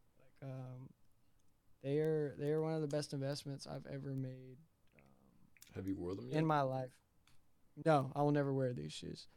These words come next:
Speaker 2: You'll
Speaker 1: They
Speaker 2: never
Speaker 1: will
Speaker 2: wear
Speaker 1: never
Speaker 2: them?
Speaker 1: get wo-, no, I'll never
Speaker 2: That's
Speaker 1: wear 'em.
Speaker 2: crazy.
Speaker 1: So, uh, so for a size eight and a half right now, there's a size nine listed for a hundred forty-eight thousand dollars with a special box.
Speaker 2: Jesus.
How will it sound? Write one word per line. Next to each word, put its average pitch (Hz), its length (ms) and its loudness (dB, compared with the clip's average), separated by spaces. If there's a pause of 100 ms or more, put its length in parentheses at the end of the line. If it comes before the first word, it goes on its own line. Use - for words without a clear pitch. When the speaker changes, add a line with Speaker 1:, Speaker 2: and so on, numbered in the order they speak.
Speaker 2:
You'll 95 160 -6
Speaker 1:
They 95 80 -6
Speaker 2:
never 135 240 4
Speaker 1:
will 135 80 8
Speaker 2:
wear 135 100 4
Speaker 1:
never 131 160 0
Speaker 2:
them? 123 40 -4
Speaker 1:
get 131 140 0
wo-, 127 380 -10 (540)
no, 135 280 0
I'll 139 120 0
never 135 240 2
Speaker 2:
That's 131 80 -4
Speaker 1:
wear 135 240 -6
'em. 135 100 -8
Speaker 2:
crazy. - 140 -8
Speaker 1:
So, 135 420 6 (1300)
uh, 135 100 2
so 131 720 2 (220)
for 135 240 0
a 120 120 -4
size 139 440 0
eight 147 180 0
and 139 100 -4
a 143 60 -2
half 135 360 -2
right 131 320 -6
now, 85 760 -14 (720)
there's 151 120 4
a 156 60 8
size 160 320 8
nine 139 400 2
listed 135 360 -2
for 127 160 -8
a 143 40 -4
hundred 135 360 -6
forty-eight - 500 -12
thousand 58 400 -10
dollars 78 480 -14
with - 100 -20
a - 60 -20
special - 460 -18
box. - 480 -20 (300)
Speaker 2:
Jesus. - 760 -18